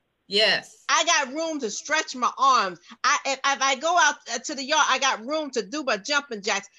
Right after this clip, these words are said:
Speaker 2: I got room to do something. So where have God put us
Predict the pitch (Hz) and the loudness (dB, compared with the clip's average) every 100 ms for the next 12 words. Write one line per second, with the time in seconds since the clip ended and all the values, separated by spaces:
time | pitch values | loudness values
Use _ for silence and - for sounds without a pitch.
0 | - 226 247 254 185 208 311 349 339 - | -4 -2 0 0 0 -4 -4 -4 -6 -8
1 | 202 233 285 254 226 214 - _ 277 277 | -8 -8 -8 -10 -10 -10 -12 _ -2 -2
2 | 277 427 427 359 240 277 294 269 - 370 | 0 0 0 -2 -2 4 4 4 -4 -10
3 | 370 - 233 220 | -8 -4 -2 -2